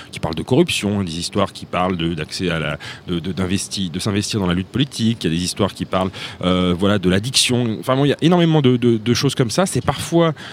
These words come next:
euh, c'est parfois ta-, t'as fait te-, tellement de, de, d'informations et de, de, de sentiments, euh,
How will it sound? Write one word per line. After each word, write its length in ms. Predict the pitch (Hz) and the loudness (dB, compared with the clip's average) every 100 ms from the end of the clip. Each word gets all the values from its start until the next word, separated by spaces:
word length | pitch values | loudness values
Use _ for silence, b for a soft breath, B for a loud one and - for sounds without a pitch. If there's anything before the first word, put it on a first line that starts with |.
| B B | B B
euh, 640 | 110 110 101 95 92 92 90 | 0 2 4 2 2 -2 -4
c'est 180 | - | -6
parfois 280 | 113 - 139 | -2 0 0
ta-, 200 | - 160 | 2 2
t'as 140 | 147 - | 2 -6
fait 80 | |
te-, 120 | - 151 | -4 0
tellement 360 | 180 180 185 | 2 4 4
de, 160 | 165 135 | 4 2
de, 160 | 131 | 2
d'informations 800 | 127 139 135 139 135 - 147 151 | 2 0 0 0 0 -2 -2 0
et 80 | 120 | 0
de, 160 | 117 113 | 0 2
de, 180 | 117 | 0
de 140 | 110 117 | 0 -2
sentiments, 840 | - 143 - 135 135 135 135 131 | -2 -2 -2 0 0 0 0 0
euh, 100 | 101 | 0